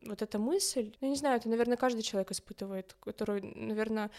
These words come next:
когда ещё вот вы разного вероисповедания, ты просто такой понимаешь, что сейчас не время, а, настаивать на своём. Вот я, например, да, была ситуация, когда мы с молодым человеком пришли,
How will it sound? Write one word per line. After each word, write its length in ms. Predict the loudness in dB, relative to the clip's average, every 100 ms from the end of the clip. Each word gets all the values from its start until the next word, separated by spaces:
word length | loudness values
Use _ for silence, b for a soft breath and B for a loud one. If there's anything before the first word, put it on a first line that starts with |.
| B
когда 220 | 0 4 4
ещё 220 | 4 0
вот 220 | 0 -2
вы 160 | 2 4
разного 320 | 4 4 2
вероисповедания, 1000 | 2 2 0 -2 -2 0 0 0 -2 -4
ты 80 | -10
просто 320 | -6 -6 -6
такой 480 | -12 -12 -10 -10 -12 -4
понимаешь, 280 | 2 4 4
что 140 | 0
сейчас 320 | -2 -2 0
не 120 | 0 0
время, 480 | 0 0 -2 -4 -6 -4
а, 220 | -2 -2
настаивать 460 | -4 -2 -4 -2
на 60 | -2
своём. 440 | -2 -2 -4 -6 -12 _ _ 2
Вот 320 | 2 2 -4
я, 200 | 2 4
например, 380 | 4 2 2 4
да, 100 | 6
была 140 | 6 4
ситуация, 340 | 2 -2 0
когда 160 | 0 2
мы 80 | 2
с 100 | 2
молодым 280 | 4 4
человеком 440 | 2 2 2 2 0
пришли, 380 | -2 0 0